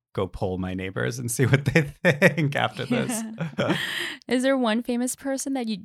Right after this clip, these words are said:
Speaker 2: you would like to create a fragrance for?
Speaker 1: Oh my gosh, that is a great question.
Speaker 2: <laughs>
Speaker 1: Someone told me Amor Fati smells like,
Speaker 2: Mm.
Speaker 1: um, Pa-, Patti Smith, which was a big
Speaker 2: Wow.
Speaker 1: compliment. I adore her. So I'd love to show her Am-, Amor Fati and see if that
Speaker 2: Yeah.
Speaker 1: proves true. But,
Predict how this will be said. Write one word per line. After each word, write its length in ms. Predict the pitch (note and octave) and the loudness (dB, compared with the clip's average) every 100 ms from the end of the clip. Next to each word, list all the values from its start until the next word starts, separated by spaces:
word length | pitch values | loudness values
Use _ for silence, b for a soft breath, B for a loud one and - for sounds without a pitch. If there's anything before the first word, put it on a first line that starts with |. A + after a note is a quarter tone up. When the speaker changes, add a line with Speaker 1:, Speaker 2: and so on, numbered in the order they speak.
| - | -8
Speaker 2:
you 220 | F3 F#3 | -6 -4
would 140 | F3 | -4
like 240 | E3 D#3 D#3+ | -4 -4 -4
to 140 | E3+ | -8
create 240 | - D#3 D3+ | -6 -4 -4
a 20 | |
fragrance 420 | - D3+ D3+ D#3+ | -4 -4 -2 -4
for? 300 | - G3+ G#3+ - | -4 -6 -6 -6
Speaker 1:
Oh 80 | - | -2
my 140 | B2 G2 | 0 -2
gosh, 360 | - G2+ F#2+ - | -2 -2 -2 -4
that 80 | F2 | -8
is 100 | F2 | -8
a 80 | G2 | -10
great 260 | A#2+ A#2+ | -8 -10
question. 800 | - A#2 A#2+ A#3+ C#3 A#3 A3 G#3 - | -6 -6 -4 -4 -2 -4 -6 -8 -4
Speaker 2:
<laughs> 40 | |
Speaker 1:
Someone 200 | B2 D3 | 2 2
told 200 | C#3 B2+ | 4 4
me 100 | A#2+ | 2
Amor 280 | A#2 G#2 G#2 | 2 2 0
Fati 500 | - F#2 F#2+ - G2 | 0 0 0 -2 -4
smells 480 | - G2+ F2+ F#2 - | -4 -2 -2 -2 -2
like, 240 | F2+ E2+ | -4 -6
Speaker 2:
Mm. 140 | E2+ F2 | -8 -4
Speaker 1:
um, 500 | F2 E2+ E2+ E2 C#3 _ - _ _ _ _ | -2 -2 -2 -4 -8 _ -14 _ _ _ _
Pa-, 320 | - G2 F#2+ - | -6 -4 -4 -4
Patti 260 | G#2 F#2+ | 0 0
Smith, 540 | F2+ - G2 E2+ F2 - | -2 -4 -4 -6 -8 -10
which 160 | F#2+ - | -8 -6
was 140 | F2+ | -6
a 60 | F#2 F2 | -6 -4
big 140 | G2 | -4
Speaker 2:
Wow. 60 | - | -4
Speaker 1:
compliment. 540 | - F2+ F2 E2+ E2+ | -6 -6 -8 -8 -6
I 60 | F2 | -6
adore 360 | E2+ F2 F2 | -6 -4 -4
her. 360 | F2+ F2 F2 F2+ _ _ - | -4 -4 -4 -8 _ _ -8
So 220 | - G2+ | -2 2
I'd 160 | G2 F#2+ | 2 2
love 160 | A2 | 0
to 220 | - G2 - | -2 -10 -10
show 260 | - G2 F#2+ | -4 -2 0
her 340 | G2 F#2+ G2 | 0 0 0
Am-, 180 | G2 A2 | -2 2
Amor 200 | A2 G#2 | 2 4
Fati 480 | G#2 D3 - - F3+ | 6 8 8 8 8
and 100 | D#3 | 10
see 120 | C4 | 8
if 120 | A3 | 8
that 160 | A#3+ E3 | 8 6
Speaker 2:
Yeah. 80 | G#3+ | 4
Speaker 1:
proves 280 | A#2 F#2+ G3+ | 2 2 -2
true. 300 | F#3+ G#2 G#2 | 0 0 0
But, 260 | G2+ G2 | 0 -4